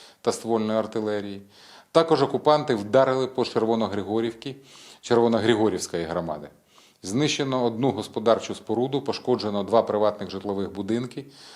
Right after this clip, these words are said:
Ворог, е, ще, е, зруйнував дві господарчі споруди. Слава Богу, без втрат.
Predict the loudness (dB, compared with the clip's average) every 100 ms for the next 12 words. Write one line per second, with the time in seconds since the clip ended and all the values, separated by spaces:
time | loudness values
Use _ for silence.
0 | -18 0 4 6 4 0 -16 -20 _ -20
1 | -20 -20 -20 -20 -12 -2 0 0 -2 -8
2 | -20 _ _ _ _ _ _ _ _ -18
3 | -10 -4 4 4 4 -4 -10 -8 -6 -4
4 | -6 -8 -8 -2 0 2 4 2 2 -2
5 | -4 -4 -12 -20 -20 -20 -20 -10 -6 -2
6 | 2 2 0 -4 -6 -6 -6 -12 -18 _
7 | _ _ -20 -20 _ 0 2 4 4 2
8 | 4 2 0 -2 -4 -6